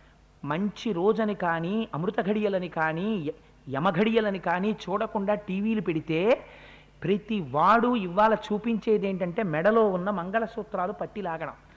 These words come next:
భర్తలకి ఆపదలు వస్తున్నాయంటే, కలిసి రావట్లేదంటే ఇళ్లల్లో ఎందుకు కలి-, కలిసి వస్తుంది?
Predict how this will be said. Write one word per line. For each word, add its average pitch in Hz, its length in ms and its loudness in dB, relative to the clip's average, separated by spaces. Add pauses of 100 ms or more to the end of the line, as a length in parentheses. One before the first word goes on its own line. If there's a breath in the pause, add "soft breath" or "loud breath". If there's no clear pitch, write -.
(400 soft breath)
భర్తలకి 185 640 -4
ఆపదలు 196 420 -2
వస్తున్నాయంటే, 165 960 -6 (480 soft breath)
కలిసి 175 320 0
రావట్లేదంటే 175 800 0
ఇళ్లల్లో 160 760 4 (420 loud breath)
ఎందుకు 175 320 -4
కలి-, 185 500 -6
కలిసి 196 240 2
వస్తుంది? 196 420 -8